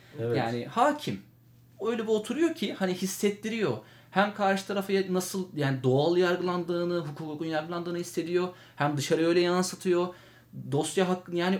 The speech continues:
Speaker 2: onu çok görmüş, yaşamış bir insan oraya da gitmiş. Siz de Almanya'ya
Speaker 1: Evet.
Speaker 2: gittiğiniz için, e, size söylüyorum. Yani aslında biraz da öyle olmak lazım. Birazcık sakin, soğukkanlı olmak lazım. Hukukçu kimliğiyle yaklaşırken meselelere.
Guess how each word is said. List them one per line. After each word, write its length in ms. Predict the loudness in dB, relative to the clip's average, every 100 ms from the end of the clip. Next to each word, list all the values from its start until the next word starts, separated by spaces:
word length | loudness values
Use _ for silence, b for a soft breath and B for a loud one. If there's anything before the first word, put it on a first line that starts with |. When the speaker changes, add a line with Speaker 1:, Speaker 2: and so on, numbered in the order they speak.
| 4
Speaker 2:
onu 220 | 4 4
çok 300 | -2 -4 2
görmüş, 380 | 2 4 2 0
yaşamış 420 | 2 0 -2 -4
bir 60 |
insan 200 | -6 -4
oraya 280 | -2 2 4
da 40 | 2
gitmiş. 260 | -2 -6
Siz 180 | -4 2
de 40 |
Almanya'ya 360 | 4 4 4 4
Speaker 1:
Evet. 80 | 2
Speaker 2:
gittiğiniz 240 | 2 0
için, 340 | -2 -2 -4 -4
e, 300 | -6 -4 -6
size 140 | -6
söylüyorum. 500 | -2 0 0 0 -2 -6 B B B B
Yani 140 | 0 2
aslında 280 | 0 0 0
biraz 220 | 2 2
da 40 | 2
öyle 180 | 4
olmak 360 | 4 2 0 -2
lazım. 340 | -4 -4 -2
Birazcık 380 | 0 0 -2 -4
sakin, 480 | -4 0 0 -2 -12
soğukkanlı 560 | -4 -2 -2 -4 -2 0
olmak 340 | -2 -4 -6
lazım. 340 | -6 -6 -4 -4
Hukukçu 340 | -6 -4 -4
kimliğiyle 380 | -4 -6 -2 0
yaklaşırken 600 | 0 -2 -4 -4 -4 -8 -8
meselelere. 580 | -8 -4 -4 -2 -4